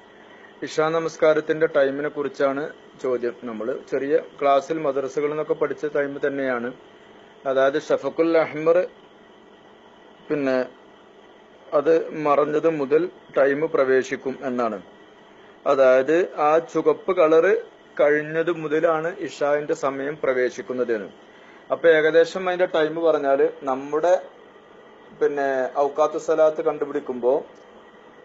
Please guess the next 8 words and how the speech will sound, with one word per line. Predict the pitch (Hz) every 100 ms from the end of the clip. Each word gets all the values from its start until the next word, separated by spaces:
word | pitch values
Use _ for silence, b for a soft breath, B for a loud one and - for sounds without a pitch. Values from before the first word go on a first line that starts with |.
| - - 151
അതിലെ | 151 170 185 185 170
ടൈം | 156 160 175 185 - -
ഷാഫി | 160 151 147
മദ്ഹബിന്റെ | 170 170 165 165 160 160 160 170
അടിസ്ഥാനത്തിൽ | 147 143 131 147 143 135 147 151 190 -
വരുന്ന | 147 131 135 151
സമയത്ത് | 151 127 127 127 127 156
അതിന്റെ | 127 127 143